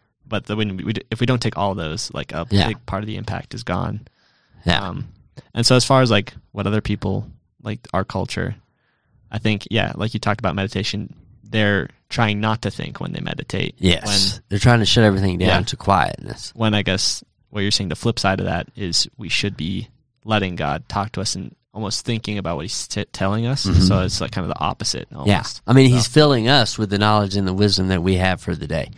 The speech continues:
Speaker 1: Mm-hmm.
Speaker 2: Like, you could start every morning with meditation saying, "Hey, God, what, what do you have for me today? What's my to-do list?"
Speaker 1: Mm-hmm.
Speaker 2: And allow God to direct that, you know.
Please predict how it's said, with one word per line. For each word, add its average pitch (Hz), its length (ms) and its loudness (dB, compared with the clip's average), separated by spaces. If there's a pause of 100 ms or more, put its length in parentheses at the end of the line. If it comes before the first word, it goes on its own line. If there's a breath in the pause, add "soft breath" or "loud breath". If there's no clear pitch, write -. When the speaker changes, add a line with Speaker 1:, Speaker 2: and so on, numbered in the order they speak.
(100)
Speaker 1:
Mm-hmm. 101 220 -4 (160)
Speaker 2:
Like, 110 100 6
you 113 140 8
could 104 100 6
start 107 240 6
every 98 220 4
morning 101 340 4
with 92 160 2
meditation 95 540 2
saying, 92 180 4
"Hey, 107 140 4
God, 98 300 2
what, 120 240 2 (100)
what 117 180 0
do 123 60 4
you 123 100 2
have 110 320 4
for - 160 -8
me 98 180 2
today? 90 340 2 (400 loud breath)
What's - 180 4
my 185 80 10
to-do 185 320 6
list?" 110 420 4 (640)
Speaker 1:
Mm-hmm. 107 220 -20 (160)
Speaker 2:
And 104 100 6
allow 107 260 8
God 104 300 4
to 98 100 -4
direct 101 360 2
that, 110 300 2
you 101 120 0
know. 90 220 4